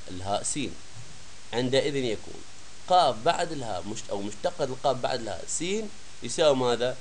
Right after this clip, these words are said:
يساوي مشتقة القاف هاء س ضرب مشتقة الهاء س. هذه القاعدة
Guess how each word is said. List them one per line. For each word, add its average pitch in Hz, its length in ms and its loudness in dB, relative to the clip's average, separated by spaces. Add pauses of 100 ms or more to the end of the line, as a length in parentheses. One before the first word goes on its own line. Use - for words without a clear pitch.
(180)
يساوي 113 320 2
مشتقة 135 440 -2
القاف 117 480 4 (300)
هاء 101 160 2
س - 160 -2 (540)
ضرب 143 320 6
مشتقة 120 500 -4
الهاء 95 400 -4 (200)
س. - 120 0 (880)
هذه 220 180 4
القاعدة 175 560 2